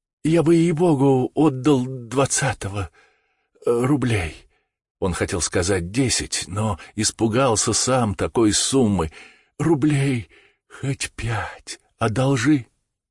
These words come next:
"Ей-богу, ни копейки", — ответил Ракитин, прижимая убедительно обе руки к груди.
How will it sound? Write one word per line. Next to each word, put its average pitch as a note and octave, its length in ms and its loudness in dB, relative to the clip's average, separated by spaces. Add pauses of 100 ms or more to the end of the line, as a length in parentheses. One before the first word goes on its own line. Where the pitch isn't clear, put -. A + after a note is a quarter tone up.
(880)
"Ей-богу, B2 1000 4
ни A2 240 2
копейки", — - 840 -8 (260)
ответил D#2+ 500 -4
Ракитин, D#2+ 480 -4
прижимая F#2 640 -2
убедительно F2 800 -4
обе E2+ 340 0
руки E2 320 -4
к D#2+ 80 -10
груди. D#2 500 -8